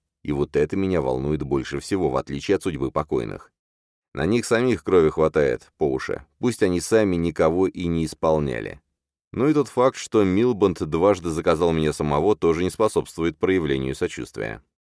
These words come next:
«Почему сразу не обратились в полицию?» «Потому что хотел сначала получить свои деньги. Мне их обещали вернуть сегодня». «В машине никаких денег не нашли». «Их должны были перевести из этого траста».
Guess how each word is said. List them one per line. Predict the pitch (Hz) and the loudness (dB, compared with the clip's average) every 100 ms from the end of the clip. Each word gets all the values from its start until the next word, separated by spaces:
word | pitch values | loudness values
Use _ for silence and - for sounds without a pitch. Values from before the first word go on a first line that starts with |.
| _ _ _ _ _ _ | _ _ _ _ _ _
«Почему | 71 92 101 104 | -6 0 2 4
сразу | 123 110 82 | 4 4 2
не | 78 | 0
обратились | 73 82 82 73 - | 2 0 0 -6 -4
в | |
полицию?» | - 73 64 - 53 53 _ _ _ | -2 -2 -2 -6 -8 -8 _ _ _
«Потому | 107 147 170 | -2 0 0
что | 156 | -2
хотел | 160 156 175 | -4 0 -2
сначала | - 139 - 147 | -2 -2 2 2
получить | 117 131 131 135 | 2 -2 -2 -4
свои | - 131 131 | 0 2 2
деньги. | 110 85 71 62 - | 2 0 0 -4 -4
Мне | 117 151 | 0 0
их | 156 | 2
обещали | 139 135 151 | 0 0 2
вернуть | 131 131 135 117 | 4 4 2 0
сегодня». | 135 120 82 69 52 - _ _ _ _ | 0 4 2 0 -8 -12 _ _ _ _
«В | - | -10
машине | 64 69 69 87 82 78 | -2 -2 -2 -2 -2 -2
никаких | 78 78 78 80 | 0 -2 -2 -6
денег | 71 80 85 | -2 -2 -2
не | 82 78 | -2 0
нашли». | 87 - 73 58 - _ _ _ _ _ _ _ | 0 -4 -4 -6 -8 _ _ _ _ _ _ _
«Их | 185 156 | -4 0
должны | 160 151 151 165 | 2 2 2 0
были | 143 127 | 0 0
перевести | 127 120 120 143 | 0 -2 -2 -2
из | 117 | 2
этого | 117 120 120 | 2 2 2
траста». | 123 113 - 71 | 2 2 0 -8